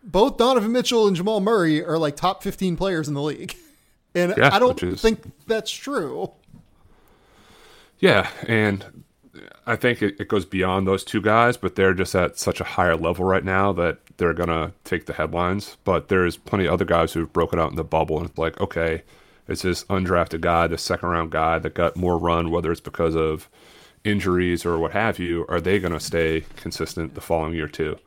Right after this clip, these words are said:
Speaker 1: Yeah, is Tim Luwawu-Cabarrot gonna be a rotation player for the Nets next to K D and Kyrie next year?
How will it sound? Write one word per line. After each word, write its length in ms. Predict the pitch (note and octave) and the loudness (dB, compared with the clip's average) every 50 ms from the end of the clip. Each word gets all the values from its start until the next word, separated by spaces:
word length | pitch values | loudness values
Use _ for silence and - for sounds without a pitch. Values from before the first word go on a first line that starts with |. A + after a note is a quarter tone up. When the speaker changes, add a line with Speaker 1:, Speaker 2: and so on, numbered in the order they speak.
| _ _ _ _ _ _ | _ _ _ _ _ _
Speaker 1:
Yeah, 220 | E3 F3 E3+ E3 | -2 0 0 0
is 160 | D#3 D3+ - | 0 -2 -4
Tim 240 | - - F#3 G3+ G3+ | 2 4 4 6 6
Luwawu-Cabarrot 1400 | G3 F3 E3+ D#3 C#3+ D3 D3+ D#3+ E3 D#3 D#3+ D#3 C#3+ C#3+ - E3 E3 D#3 C#3 C#3+ C3+ C#3+ D3 D3 C#3 C3 B2 | 4 4 2 4 4 4 4 4 4 4 2 0 0 -2 -2 -4 -2 -2 -2 -4 -2 -2 0 0 0 -2 -2
gonna 160 | B2+ C#3 C3+ | -2 -4 -4
be 140 | A#2+ B2 C#3 | -4 -4 -4
a 60 | C#3 | -2
rotation 540 | C3 B2+ C3 B2+ - - D3+ D3 - - C#3+ | -2 -2 -2 -4 -4 -4 -6 -6 -6 -6 -8
player 380 | - - C#3+ C3+ B2+ B2 B2+ B2 | -8 -8 -8 -8 -8 -8 -10 -10
for 120 | - D3 | -10 -10
the 100 | C3+ C3 B2 | -10 -8 -6
Nets 420 | C3 C#3+ C#3+ C3+ - - - - | -4 -4 -4 -4 -6 -8 -8 -6
next 320 | D3+ D3 D3+ D3+ - - | -6 -6 -6 -6 -8 -8
to 320 | - - D3+ C#3 C3 B2+ - - _ _ _ _ | -4 -2 -2 -2 -2 -4 -6 -10 _ _ _ _
K 200 | - E3+ D#3+ D3 | -2 0 0 2
D 220 | C#3 D3+ D3+ C#3 | 2 2 0 0
and 100 | C#3 C3 | -2 -2
Kyrie 380 | - D3 C#3 C3+ C3 C#3 C#3+ C3 | -4 -4 -4 -2 -4 -4 -6 -8
next 320 | B2 B2 - - - - | -10 -12 -14 -16 -16 -16
year? 240 | C3 B2 A#2+ - | -16 -16 -16 -18